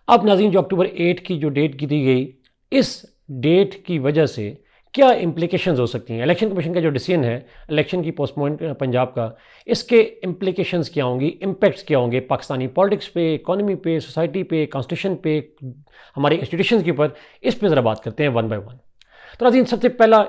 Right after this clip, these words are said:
इम्पैक्ट की जो हम बात करेंगे वो तो ऑब्वियस है, that is the, uh, protracted legal battles। Obviously नाज़रीन, ये इलेक्शन कमीशन का जो डिसीजन है, uh, it is, uh, prima facie, सामने तौर पर देखा जाए, ज़ाहिरी तौर पर देखा जाए, तो it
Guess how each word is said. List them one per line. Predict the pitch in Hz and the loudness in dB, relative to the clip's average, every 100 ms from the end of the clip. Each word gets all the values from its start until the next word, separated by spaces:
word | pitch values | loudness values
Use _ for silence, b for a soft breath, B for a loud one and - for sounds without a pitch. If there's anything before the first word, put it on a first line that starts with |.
| - | 0
इम्पैक्ट | 180 180 185 180 - | -4 0 0 0 -8
की | 180 | 0
जो | 160 | 2
हम | |
बात | 135 139 | 4 2
करेंगे | 156 151 156 | 2 -2 0
वो | 147 | -2
तो | 165 | -2
ऑब्वियस | - 120 - - | -2 -2 -2 -2
है, | 131 | -2
that | 131 131 | 0 0
is | 135 123 b b 147 | -2 -4 b b -4
the, | 151 147 _ - 151 | -4 -4 _ -10 -4
uh, | 143 - - | -4 -4 -4
protracted | 160 - 190 185 - 180 123 - 139 | -4 2 0 2 0 0 -2 -8 -2
legal | 147 139 | 2 4
battles। | 120 113 90 - - - _ b b b b - | 2 -2 -8 -20 -20 -20 _ b b b b 2
Obviously | 202 202 - 185 | 4 4 2 2
नाज़रीन, | 151 151 165 - - | 2 2 0 -4 -6
ये | 143 160 | 0 2
इलेक्शन | 143 135 | 0 -2
कमीशन | 156 135 147 | -6 -6 -4
का | |
जो | 151 143 | -2 -4
डिसीजन | 127 - 160 | -4 -4 -2
है, | 127 127 b b - | -2 -4 b b -8
uh, | 143 143 - | -6 -6 -6
it | 175 170 | -4 0
is, | 156 - - | 0 -2 -6
uh, | 139 135 - _ _ _ _ _ _ _ _ - | -4 -4 -6 _ _ _ _ _ _ _ _ 2
prima | 233 247 233 | 6 6 4
facie, | 170 135 139 127 - | 2 0 -2 -4 -6
सामने | - 196 220 | -2 2 4
तौर | 208 175 | 2 2
पर | 151 | 0
देखा | 143 156 | 0 2
जाए, | 135 | 2
ज़ाहिरी | 131 131 196 | 4 4 4
तौर | 196 | 2
पर | 160 | 0
देखा | 131 147 | 0 0
जाए, | 117 120 B B B - | 0 -2 B B B -8
तो | |
it | 180 - | -6 -4